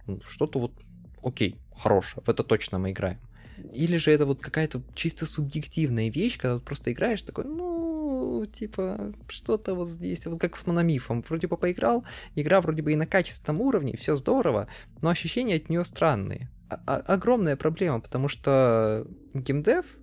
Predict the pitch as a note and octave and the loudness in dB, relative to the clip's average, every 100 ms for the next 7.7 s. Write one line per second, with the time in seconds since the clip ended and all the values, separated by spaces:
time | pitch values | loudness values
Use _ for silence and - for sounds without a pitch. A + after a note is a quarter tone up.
0 | - - - B2+ D3 - D#3 C3 - G2+ | -20 -14 -2 0 0 -2 -2 -2 -2 -6
1 | G2+ - - - - C3+ D3+ - - - | -6 -10 -20 -18 -12 -6 -6 -8 -12 -10
2 | E3+ - E3 D3 - E3 D#3+ D3 D3+ - | -10 -4 -2 -2 -4 -2 0 0 -2 -2
3 | D#3 B2+ - - - - - B2+ B2+ B2 | -2 -2 -8 -12 -16 -18 -4 2 2 2
4 | E3+ F3+ - A#2+ - E3 C3 D3 C#3+ C3 | 2 0 0 -2 -2 -4 -4 -4 -2 -2
5 | - - - D3 C#3 - B2+ C3 G3 A3+ | -4 -12 0 0 0 0 0 4 4 2
6 | - G2+ G2 - - - - A#2+ C#3 A#2 | -4 -2 -4 -8 -20 -12 0 2 4 2
7 | G2 - - - B2+ B2 G#2+ | 2 -8 -12 -4 2 4 4